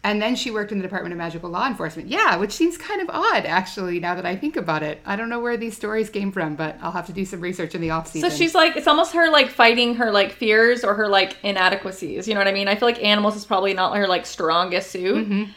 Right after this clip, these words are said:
Speaker 2: Kinda like sports. So she's like, "I'm gonna do everything
Speaker 1: Mm-hmm.
Speaker 2: I can to get to know this as much as I can." That would be something Hermione, you know, would totally do.
Speaker 1: Yeah, I think that's probably exactly what it is.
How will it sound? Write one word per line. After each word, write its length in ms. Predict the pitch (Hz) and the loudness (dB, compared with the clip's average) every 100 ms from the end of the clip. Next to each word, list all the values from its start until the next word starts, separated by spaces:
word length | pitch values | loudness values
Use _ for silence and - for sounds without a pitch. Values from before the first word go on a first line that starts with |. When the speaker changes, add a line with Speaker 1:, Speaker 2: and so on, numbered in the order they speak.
| - _ - | -20 _ 0
Speaker 2:
Kinda 120 | 214 | 2
like 160 | 185 - | 2 0
sports. 500 | - 196 214 254 - | -2 2 4 2 -6
So 240 | - - | -8 -2
she's 220 | 247 240 | 0 2
like, 240 | 220 202 - | 4 4 6
"I'm 160 | 202 | 4
gonna 180 | 226 277 | 4 0
do 200 | 240 226 | 0 2
everything 280 | 208 208 269 | 4 4 2
Speaker 1:
Mm-hmm. 140 | 294 | 2
Speaker 2:
I 100 | 285 | 4
can 180 | 233 220 | 2 0
to 80 | 220 | -2
get 140 | 208 - | -4 -2
to 80 | |
know 180 | 214 208 | 2 2
this 240 | 202 202 202 | 2 0 -2
as 100 | 208 | 0
much 200 | 196 208 | 0 2
as 100 | 196 | 4
I 140 | 190 | 4
can." 420 | - 202 165 165 | 4 0 0 2
That 100 | 196 | 2
would 140 | 202 202 | 2 2
be 100 | 208 | -2
something 300 | 208 202 202 | -2 -2 -4
Hermione, 440 | 190 180 175 175 | -2 -2 -4 -6
you 80 | 185 | -6
know, 200 | 175 190 | -6 -8
would 160 | 202 - | -10 -8
totally 340 | 226 196 170 | -4 -2 -2
do. 320 | 156 - 262 - - - _ | -2 -6 -8 -12 -20 -20 _
Speaker 1:
Yeah, 240 | 190 226 - _ - | -6 -6 -6 _ -10
I 100 | 165 | -6
think 140 | 175 | -6
that's 120 | 185 | -8
probably 280 | - 208 226 | -8 -8 -8
exactly 340 | 214 254 277 | -6 -6 -6
what 120 | 294 302 | -10 -10
it 100 | 370 | -8
is. 280 | 359 - | -10 -12